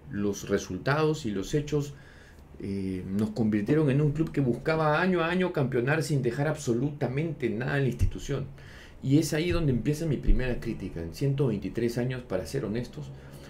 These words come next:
Alianza ha podido tener un estadio propio, saneado, construido, digamos, con, en gran medida, ochenta, noventa por ciento construido con dinero de sus propios hinchas.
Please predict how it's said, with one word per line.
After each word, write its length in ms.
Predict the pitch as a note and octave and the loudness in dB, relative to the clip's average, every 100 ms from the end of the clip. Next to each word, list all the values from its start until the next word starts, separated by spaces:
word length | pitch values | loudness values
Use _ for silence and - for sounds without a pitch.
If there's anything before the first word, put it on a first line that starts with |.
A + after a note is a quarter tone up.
| - | -8
Alianza 500 | G#2+ C3+ C#3 C#3 C#3 - - - - - - - - - - - - | -2 0 2 2 0 -2 -8 -12 -14 -16 -16 -16 -18 -18 -20 -12 -4
ha 160 | A#2+ | -2
podido 340 | A2+ A2+ C3+ A#2 | 0 2 2 2
tener 240 | G#2 A#2 | 0 0
un 120 | A#2+ | 0
estadio 420 | G2+ - G#2+ G#2 | -2 2 4 4
propio, 300 | G2+ G#2+ - - - - - - - | 2 -2 -2 -10 -16 -20 -20 -20 -8
saneado, 560 | - F#2+ A#2+ A2+ G#2 - - - - | -2 2 2 0 -2 -10 -18 -20 -10
construido, 460 | G2 - G#2 B2 A2+ | -8 -4 -2 2 4
digamos, 340 | G2 A#2+ A2+ | 2 0 -2
con, 160 | - E2+ D2+ D#2+ F2+ | -6 -8 -8 -10 -10
en 120 | E2+ | -4
gran 220 | G#2+ C3 | -2 0
medida, 320 | G2 C3 A2+ | 0 0 0
ochenta, 400 | E2+ - B2+ C3+ | -2 -4 -4 -2
noventa 380 | G2 G2 C3+ C3 | -2 -2 -2 -4
por 160 | F#2+ - | -4 -6
ciento 300 | B2 B2+ - | -6 -4 -4
construido 440 | G2 - G2+ B2 | -4 -2 -2 0
con 180 | G2+ F2 | -2 -2
dinero 360 | F2 - - | 12 12 12
de 60 | E2+ | 4
sus 180 | - - | 0 -6
propios 400 | - - A#2 C3+ | -6 -4 -4 -4
hinchas. 360 | F2 - - | -4 -4 -4